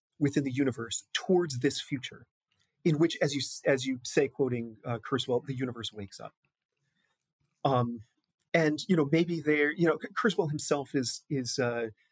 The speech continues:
inclined to give these kinds of, um, nomological, we would say in, uh, uh, in the field of philosophy, basically just law-based,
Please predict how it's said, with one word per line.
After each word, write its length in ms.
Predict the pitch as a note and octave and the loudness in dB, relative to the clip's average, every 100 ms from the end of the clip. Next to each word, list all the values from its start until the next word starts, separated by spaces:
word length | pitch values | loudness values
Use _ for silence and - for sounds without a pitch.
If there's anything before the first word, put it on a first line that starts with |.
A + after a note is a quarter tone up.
| _ _ | _ _
inclined 680 | D#3+ C#3+ - C#3+ C#3 C3+ C3 - - | 0 0 0 0 0 -4 -6 -6 -2
to 460 | B2+ B2 A#2+ A#2 - _ _ _ _ _ _ - | -2 -2 -4 -6 -14 _ _ _ _ _ _ -2
give 280 | - C#3+ - | 2 2 0
these 240 | - C3+ - | -2 -2 -2
kinds 340 | - C3+ B2 | -2 0 0
of, 180 | B2 A2 - A#2+ | -2 -4 -8 -2
um, 360 | B2 A#2 A2+ - - - - - _ D3 | -2 -2 -10 -18 -18 -18 -20 -20 _ 0
nomological, 720 | C#3+ D3+ D3 B2+ B2+ - C3 | 4 4 4 4 4 0 -2
we 100 | C3 | -2
would 140 | A#2 | 0
say 220 | - A#2+ A2+ | -2 -2 -4
in, 140 | A2 _ _ - | -8 _ _ -2
uh, 120 | B2 - _ - | -2 -2 _ -2
uh, 200 | A2+ A2+ - | -2 -2 -4
in 120 | B2 | -4
the 120 | A2+ - - | -4 -10 -14
field 280 | - B2 G#2+ | -2 -2 -2
of 100 | - | -4
philosophy, 480 | A#2+ A2 - A2+ A2+ | -2 -2 -2 -6 -2
basically 320 | D3 C#3+ C3+ | -2 0 0
just 160 | B2 B2 | -2 -2
law-based, 1080 | A#2 A2+ G#2+ - _ - B2 A2+ A2 - | -2 -2 -2 -8 _ -6 -2 -2 -2 -6